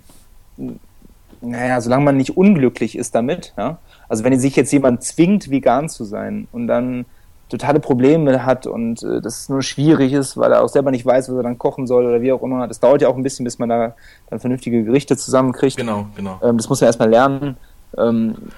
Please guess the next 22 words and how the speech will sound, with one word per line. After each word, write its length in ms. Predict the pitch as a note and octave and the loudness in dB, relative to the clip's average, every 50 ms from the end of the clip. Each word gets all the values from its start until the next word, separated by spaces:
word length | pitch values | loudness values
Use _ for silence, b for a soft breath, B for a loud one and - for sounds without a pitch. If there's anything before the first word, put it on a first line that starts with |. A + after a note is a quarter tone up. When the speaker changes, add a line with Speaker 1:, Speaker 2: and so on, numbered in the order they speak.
| B B B - - | B B B -20 -16
Speaker 1:
wenn 240 | - B2 C3 C3 B2+ | -12 -2 -2 0 2
das 100 | C3+ C3 | 2 2
alles 160 | - C#3+ C#3+ | 2 0 0
so 80 | - C3+ | 0 -4
stressig 360 | - - D3+ F#3+ - G3+ F#3+ | -2 0 0 0 2 0 -2
ist, 100 | G3 F3+ | -2 -2
ist 60 | F3 | -2
es 80 | D#3+ D3+ | -4 -4
blöd, 300 | - D#3+ F3 F3+ C3+ - | 0 2 4 4 4 4
aber 220 | A2 A2+ A#2+ A2 | 4 2 2 2
wenn 140 | B2 B2+ C3 | 2 0 0
die 60 | C3 | 2
das 220 | B2+ B2 A#2+ - | 2 2 2 2
ohne 140 | C#3 C3 C3 | -4 -4 -4
Probleme 380 | A#2+ - - A2+ A2+ A2 A2 G#2+ | -4 -4 -4 -4 -2 -2 -2 -4
hinkriegen 400 | A2 A#2 C3 - - E3+ F3 C#3+ | -4 -6 -6 -4 -4 -4 -4 -2
und 100 | A#2+ A#2 | -2 0
daran 180 | A#2+ A2 G#2 | 0 0 -2
Spaß 240 | - - - - - - | -4 -4 -6 -6 -4 -4
haben, 100 | C3+ C3 | -6 -4
wunderbar. 440 | A#2+ C3 C3+ C#3+ C#3+ D#3 D3 B2 - - | -4 -2 -2 -2 -2 -2 -6 -6 -8 -8
Speaker 2:
Ja, 200 | - B2+ A2+ - | -6 -6 -6 -6